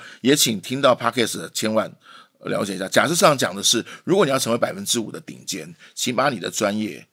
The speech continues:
哦，学好，并且走到这个业界，然后一个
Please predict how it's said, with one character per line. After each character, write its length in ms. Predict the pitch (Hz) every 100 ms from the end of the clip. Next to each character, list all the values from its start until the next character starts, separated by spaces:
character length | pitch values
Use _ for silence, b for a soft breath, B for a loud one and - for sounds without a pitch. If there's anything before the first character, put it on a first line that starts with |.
| _ _
哦， 300 | 71 - - _ _ _ _
学 260 | - - 87
好， 320 | - 76 - b b
并 140 | 135
且 160 | 104 98
走 260 | - 95
到 160 | 120 110
这 120 | 107
个 100 | 101
业 180 | 98 101
界， 320 | - 107 82 - B B
然 100 | 87
后 60 | 95
一 140 | 110
个 300 | 110 107 78